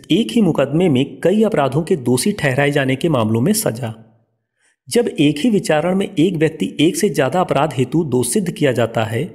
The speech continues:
तब दंड क्रमशः एक के बाद एक प्रारंभ होंगे,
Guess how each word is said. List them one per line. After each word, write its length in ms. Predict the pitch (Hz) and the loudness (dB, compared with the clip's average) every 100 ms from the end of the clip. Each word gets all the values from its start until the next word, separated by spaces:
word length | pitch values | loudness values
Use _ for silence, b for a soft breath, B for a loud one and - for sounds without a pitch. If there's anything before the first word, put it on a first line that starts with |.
| - b b b - | -16 b b b -2
तब 240 | 240 165 | -2 0
दंड 280 | 117 208 220 | 0 0 0
क्रमशः 480 | 165 160 160 214 - 196 | 0 0 0 -2 -2 -2
एक 180 | 214 | -2
के 80 | 214 | 0
बाद 300 | 151 175 185 143 | 0 0 -2 -2
एक 180 | 143 | -2
प्रारंभ 380 | - 120 120 110 | -2 0 2 0
होंगे, 360 | 110 110 104 | 0 0 -2